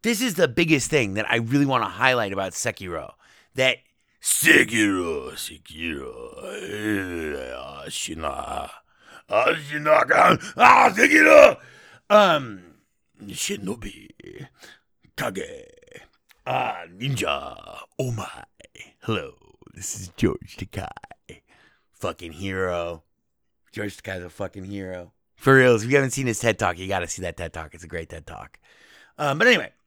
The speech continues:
he's not the, just ridiculous. Sulu. He's a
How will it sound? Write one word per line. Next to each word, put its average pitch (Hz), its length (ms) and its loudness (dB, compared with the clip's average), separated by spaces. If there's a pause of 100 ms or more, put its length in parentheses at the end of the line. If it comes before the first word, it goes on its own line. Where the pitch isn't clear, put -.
(160)
he's 160 220 -2
not 165 180 2
the, 147 120 0
just 110 260 -8
ridiculous. - 420 -8
Sulu. 113 560 4 (1120)
He's 110 500 -4
a 76 320 -8